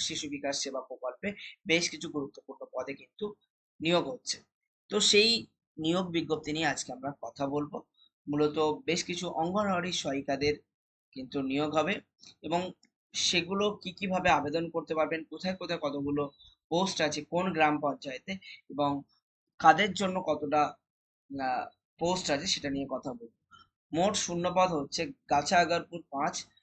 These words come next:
গোডরা চার, ইটিন্ডা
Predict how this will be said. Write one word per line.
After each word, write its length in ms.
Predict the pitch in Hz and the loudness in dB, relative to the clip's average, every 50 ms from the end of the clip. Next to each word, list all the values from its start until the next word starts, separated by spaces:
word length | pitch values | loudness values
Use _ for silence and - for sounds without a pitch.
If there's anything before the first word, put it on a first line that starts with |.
| _ _ _ _ _ - 131 - | _ _ _ _ _ -16 -6 0
গোডরা 420 | 151 147 147 147 - 165 170 170 170 165 - - _ _ _ _ _ _ _ _ _ _ _ _ _ _ _ _ _ _ _ _ _ _ - - | 2 2 2 2 4 6 8 8 8 6 4 -4 _ _ _ _ _ _ _ _ _ _ _ _ _ _ _ _ _ _ _ _ _ _ 0 4
চার, 240 | 143 143 156 175 180 - - _ _ _ _ _ _ _ - | 6 8 8 6 4 0 -10 _ _ _ _ _ _ _ -2
ইটিন্ডা 420 | 160 151 - 185 185 185 180 180 | -2 -2 0 -2 -2 0 0 0